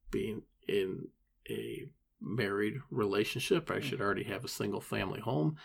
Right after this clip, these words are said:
Speaker 2: Yeah.
Speaker 1: My career should be established. I should be retired at sixty."
Speaker 2: Yeah.
Speaker 1: And it's nonsense.
Speaker 2: Okay.
Speaker 1: That's not how life works. It's not how this experience works. It does not fit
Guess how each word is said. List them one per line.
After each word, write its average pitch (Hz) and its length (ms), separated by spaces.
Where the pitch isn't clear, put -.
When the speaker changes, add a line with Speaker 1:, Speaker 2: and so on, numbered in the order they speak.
Speaker 2:
Yeah. 143 240
Speaker 1:
My 92 140
career 104 420
should 101 260
be 104 220
established. 160 760
I 110 80
should 101 240
be 104 140
retired 98 560
at - 100
sixty." 156 600
Speaker 2:
Yeah. 143 200
Speaker 1:
And 139 180
it's 127 200
nonsense. - 800
Speaker 2:
Okay. - 280
Speaker 1:
That's 123 260
not 123 220
how 117 380
life 113 320
works. 127 400
It's - 160
not 117 160
how 117 180
this 110 220
experience - 580
works. - 260
It 95 120
does 107 220
not 110 260
fit - 480